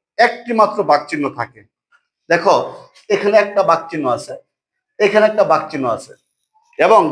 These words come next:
যার মান বের করবে তা যদি একাধিক থাকে, তাহলে তাকে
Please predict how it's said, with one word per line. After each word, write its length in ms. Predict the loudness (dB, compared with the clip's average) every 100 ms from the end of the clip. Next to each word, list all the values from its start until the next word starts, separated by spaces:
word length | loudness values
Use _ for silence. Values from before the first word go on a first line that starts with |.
| 2
যার 180 | 2 4
মান 120 | 2 2
বের 120 | -2 -2 -4
করবে 240 | -6 -8 -16 _ _ _ _ _ -2
তা 80 | 0 2
যদি 120 | -2 -4
একাধিক 300 | -2 -2 -4 -12
থাকে, 240 | -16 -14 -20 _ _ -2
তাহলে 180 | 0 0
তাকে 140 | -4